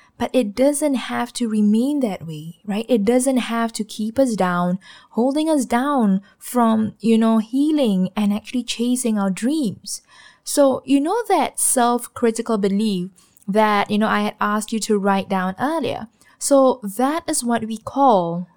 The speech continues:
the shame narrative. And, you know, that shame narrative is not what we wanna let go of, but to walk through it,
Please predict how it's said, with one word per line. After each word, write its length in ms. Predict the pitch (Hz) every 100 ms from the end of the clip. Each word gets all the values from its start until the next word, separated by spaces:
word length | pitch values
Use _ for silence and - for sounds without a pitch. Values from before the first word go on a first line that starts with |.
| 185
the 160 | 185
shame 560 | - - 190 185 185 180
narrative. 800 | 185 262 285 254 180 170 - _ _ -
And, 360 | 226 226 226
you 80 | 226
know, 100 | 233
that 220 | 233 226
shame 360 | - 269 285 285
narrative 720 | 240 254 294 294 220 202 196 220
is 240 | 202 -
not 540 | 202 202 220 185 - -
what 280 | 208 208 202
we 100 | 208
wanna 240 | 208 202
let 260 | 196 190 -
go 340 | 214 311 285
of, 300 | 160 165 - _ _ _
but 460 | 190 214 208 - - _ _ -
to 140 | 226
walk 400 | 190 196 196 -
through 380 | - 240 294 226
it, 200 | -